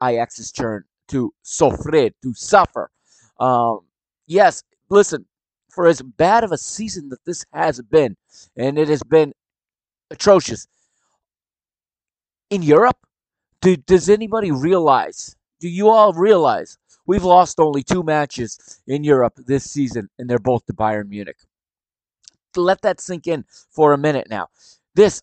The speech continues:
Ajax team went into our city and put a hurting on our neighbors. Yes, I'm gonna say it. They're not getting off the hook. They call this the worst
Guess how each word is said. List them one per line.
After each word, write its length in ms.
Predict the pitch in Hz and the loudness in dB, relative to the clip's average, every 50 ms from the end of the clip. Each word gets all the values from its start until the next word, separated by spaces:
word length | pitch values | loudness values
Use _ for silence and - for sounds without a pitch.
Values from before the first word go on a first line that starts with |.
| _ - | _ -2
Ajax 560 | 165 196 202 196 190 190 180 170 - - - | 0 0 2 4 4 4 4 2 -2 -12 -12
team 300 | - 170 175 165 143 - _ _ _ _ | -8 -6 -6 -4 -6 -8 _ _ _ _
went 240 | - 147 160 160 156 | -2 0 0 2 2
into 600 | 175 220 220 175 131 - _ _ _ - 151 147 | 0 -2 -4 -4 -8 -14 _ _ _ 0 4 6
our 240 | 147 156 190 214 202 | 6 6 6 4 2
city 400 | - - 247 233 190 143 110 - _ _ _ _ _ _ _ _ _ _ _ _ - | 0 2 2 2 2 2 -2 -8 _ _ _ _ _ _ _ _ _ _ _ _ -4
and 180 | 160 165 - | -4 -2 0
put 160 | - 190 196 | 0 2 2
a 80 | 175 147 | 2 2
hurting 380 | - 156 208 233 - _ 190 185 | 2 2 2 2 0 _ -2 0
on 160 | 180 180 175 | 2 2 2
our 180 | 170 170 170 | 2 0 0
neighbors. 380 | 160 160 165 160 147 160 - 160 | 0 0 0 0 0 -2 0 2
Yes, 240 | 208 240 247 - - | 2 2 2 4 2
I'm 160 | 220 220 214 | 2 2 4
gonna 240 | 208 233 220 196 - | 2 2 2 0 -2
say 300 | - - 202 175 175 185 | 0 2 2 2 4 2
it. 180 | 180 - _ _ _ _ _ _ _ _ _ - | -2 -6 _ _ _ _ _ _ _ _ _ -4
They're 140 | 185 208 214 | -2 0 0
not 160 | 226 214 - | 0 -2 -2
getting 200 | 214 196 190 190 | -6 -6 -2 2
off 200 | 185 175 156 - | 2 2 2 2
the 120 | 165 147 | 2 2
hook. 280 | 131 143 139 - _ _ _ _ _ _ _ _ _ _ | 4 2 2 0 _ _ _ _ _ _ _ _ _ _
They 140 | - 202 190 | 0 2 2
call 260 | - 165 196 190 190 | 4 4 4 4 4
this 220 | 170 185 165 - - | 2 -2 -6 -2 0
the 100 | 165 143 | 0 2
worst 320 | 139 156 160 156 - | 4 2 2 2 0